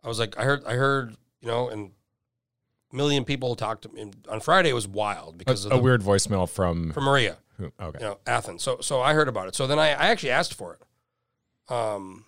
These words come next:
Speaker 1: and I got it. And the voicemail, when I got the voicemail, I go, I stopped doing the, the timeline article, and I said, "Holy fuck."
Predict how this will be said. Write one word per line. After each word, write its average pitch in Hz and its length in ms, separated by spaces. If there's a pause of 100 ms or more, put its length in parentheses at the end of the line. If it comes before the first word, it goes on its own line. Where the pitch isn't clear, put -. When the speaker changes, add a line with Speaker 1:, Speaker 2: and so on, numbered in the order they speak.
(260)
Speaker 1:
and 139 80
I 135 80
got 147 260
it. - 120 (1200)
And 123 680 (580)
the 117 180
voicemail, 147 640
when 120 100
I 127 100
got 147 180
the 123 80
voicemail, 110 580
I 101 60
go, 98 400 (280)
I 113 60
stopped 151 300
doing 165 260
the, 123 140 (400)
the 107 160 (140)
timeline 107 640
article, 90 400
and 95 80
I 95 40
said, 95 200
"Holy 101 1200
fuck." - 680